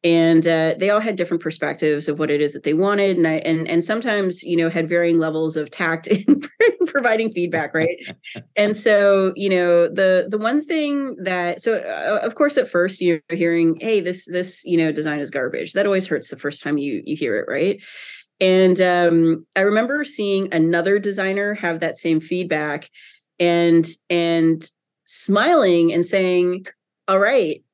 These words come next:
Speaker 1: uh, what, what, let's dig into this." And,
Speaker 2: <laughs>
Speaker 1: uh, and then they were able to kind of, uh, turn it around. And I, I was super early in my career back then when I was observing this, and I was like, "Oh, that's,"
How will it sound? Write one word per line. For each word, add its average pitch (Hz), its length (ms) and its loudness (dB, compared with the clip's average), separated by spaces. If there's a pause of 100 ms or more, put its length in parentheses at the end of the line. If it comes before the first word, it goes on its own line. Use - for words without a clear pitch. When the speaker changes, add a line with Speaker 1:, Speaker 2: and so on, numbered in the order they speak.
Speaker 1:
uh, 175 720 -2
what, 175 420 -2
what, 175 280 -4
let's 185 260 -2
dig 208 200 2
into 247 260 -2
this." 156 500 -6
And, 165 420 4
Speaker 2:
<laughs> 170 60 2
Speaker 1:
uh, 160 100 0 (340)
and 180 120 2
then 180 80 4
they 180 180 2
were 180 80 2
able 180 280 0
to 180 80 -8
kind 170 220 -2
of, 160 280 -2 (500)
uh, 156 240 0
turn 170 240 0
it 165 100 0
around. 160 460 -4 (100)
And 170 300 2
I, 170 720 2
I 175 60 0
was 175 220 0
super 220 260 -4
early 170 180 4
in 165 60 2
my 160 120 0
career 160 280 -2
back 156 220 -4
then 156 140 -2
when 151 100 -2
I 151 40 -8
was 147 120 -8
observing 147 380 -2
this, 202 180 -2
and 170 80 0
I 160 60 0
was 151 120 -2
like, 151 200 0
"Oh, 151 160 -2
that's," 160 400 -4